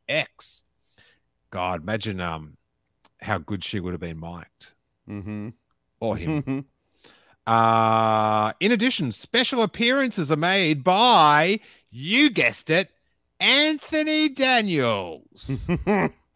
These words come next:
Speaker 1: and George Lucas, plus R two D two and Darth Vader,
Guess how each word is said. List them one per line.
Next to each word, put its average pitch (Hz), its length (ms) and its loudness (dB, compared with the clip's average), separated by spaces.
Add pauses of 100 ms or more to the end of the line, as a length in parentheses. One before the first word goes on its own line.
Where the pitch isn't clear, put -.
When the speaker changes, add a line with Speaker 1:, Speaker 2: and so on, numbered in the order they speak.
(1120)
Speaker 1:
and 185 180 0
George 160 280 -2
Lucas, - 500 -6 (500)
plus - 380 -2 (100)
R 110 160 -2
two 214 200 -6
D 147 200 -4
two 156 340 -4
and 80 280 -16
Darth 90 520 -8
Vader, 85 720 -8